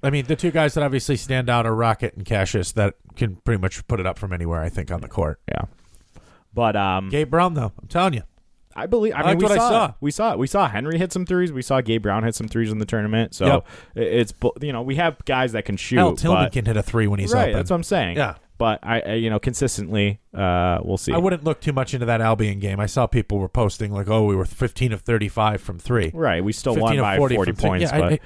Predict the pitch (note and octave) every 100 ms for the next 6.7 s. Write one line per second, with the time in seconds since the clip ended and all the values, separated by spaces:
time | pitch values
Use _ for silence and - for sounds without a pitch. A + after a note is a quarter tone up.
0 | - - - D3+ F#3 F3 D#3 B2 A#2 A2
1 | F#2+ F2 - G2+ D#2 - - - - -
2 | E3 F3 E3+ E3+ D3+ C#3+ C3 A#2+ - _
3 | _ _ A2 C3+ C#3 B2+ A#2 C3 C3+ -
4 | A2+ A#2 G2+ G#2 F#2+ A2 F2+ - F2+ F#2
5 | - _ - C3+ C3 B2+ D3 B2+ A#2 A#2
6 | A2+ - F#2 F2+ - -